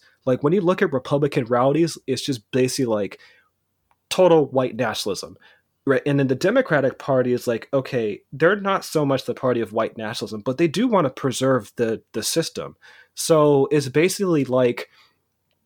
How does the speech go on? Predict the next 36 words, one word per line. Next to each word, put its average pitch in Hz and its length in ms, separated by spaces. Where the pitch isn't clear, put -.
a 135 380
sort 190 260
of 156 160
moderate 147 680
Republican 139 840
slash 123 520
corporate 127 680
slash 113 400
petty 120 300
bourgeois 107 480
party. 98 440
Like, 131 160
those 208 240
are 202 40
the 151 160
interests 147 400
that 160 100
the 123 80
Democratic 127 580
Party 113 420
fundamentally 147 720
represents. 113 580
So 131 120
when 143 160
you 170 100
have 220 140
someone 165 260
like 120 160
Sanders 196 480
come 113 260
in 107 200
and 139 160
the 127 60
policies 208 400
he's 123 200
proposing, 117 640